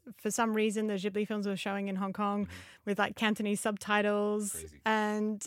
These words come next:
Speaker 1: my parents taped them, and so I was growing up, like, watching those V H Ss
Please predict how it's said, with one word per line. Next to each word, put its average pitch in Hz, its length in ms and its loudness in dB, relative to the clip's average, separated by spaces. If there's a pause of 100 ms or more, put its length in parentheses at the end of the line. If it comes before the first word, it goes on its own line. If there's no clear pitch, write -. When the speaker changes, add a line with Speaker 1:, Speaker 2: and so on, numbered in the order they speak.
(100)
Speaker 1:
my 208 100 -2
parents 208 320 -4
taped - 380 -2
them, 196 220 -2
and 196 140 -4
so 196 340 -2 (100)
I 196 140 0
was 190 140 -6
growing 202 280 -4
up, 202 160 0
like, 208 160 -4
watching 202 300 -6
those 196 160 -6
V 208 60 -4
H 208 200 -6
Ss 196 160 -8